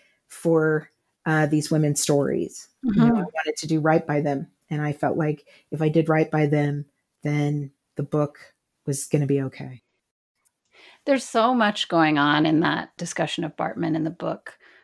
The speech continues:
Speaker 2: Robin. But if we could just sort of pick one thing in this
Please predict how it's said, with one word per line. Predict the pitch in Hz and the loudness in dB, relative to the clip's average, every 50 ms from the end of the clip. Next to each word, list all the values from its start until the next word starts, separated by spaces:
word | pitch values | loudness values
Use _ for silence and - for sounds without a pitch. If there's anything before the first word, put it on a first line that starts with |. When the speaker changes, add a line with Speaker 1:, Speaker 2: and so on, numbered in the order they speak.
| _ _ - | _ _ 0
Speaker 2:
Robin. | 180 165 160 156 160 151 147 143 143 147 156 160 - - _ _ - - | 2 4 4 4 4 2 2 2 2 2 0 0 -4 -8 _ _ -6 0
But | 226 220 214 214 - _ _ _ _ _ - | 2 2 2 2 0 _ _ _ _ _ -16
if | 220 - - | -16 -12 -6
we | - 240 226 | -4 -4 -4
could | - 262 214 | -2 -4 -6
just | - 220 208 | -6 -6 -6
sort | - - 190 | -6 -6 -8
of | 180 170 - | -8 -10 -12
pick | - - 233 220 - - - _ _ - | -8 -6 -6 -6 -6 -8 -20 _ _ -6
one | 214 214 220 226 233 240 | -2 0 2 4 4 2
thing | 233 - 190 160 147 143 147 143 | 2 2 2 2 2 2 2 2
in | 151 156 160 160 | 4 4 4 4
this | 156 160 - - - - | 4 2 -2 -6 -12 -20